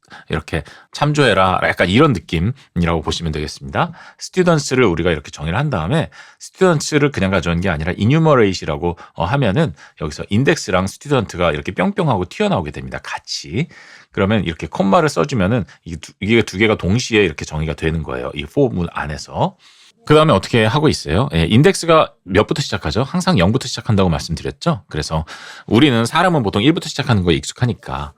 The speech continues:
일을 더해주면 되겠죠? 인덱스에 일을 더해준 다음에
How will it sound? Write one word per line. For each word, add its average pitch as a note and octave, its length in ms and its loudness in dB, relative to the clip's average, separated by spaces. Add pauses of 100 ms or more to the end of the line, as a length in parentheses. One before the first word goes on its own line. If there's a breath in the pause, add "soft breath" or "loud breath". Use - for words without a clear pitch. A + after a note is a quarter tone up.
(120)
일을 F3+ 220 4
더해주면 C3+ 340 2
되겠죠? E2 440 -8 (100)
인덱스에 D2+ 400 -10
일을 B2+ 180 0
더해준 D#2 400 -4
다음에 F2 420 -2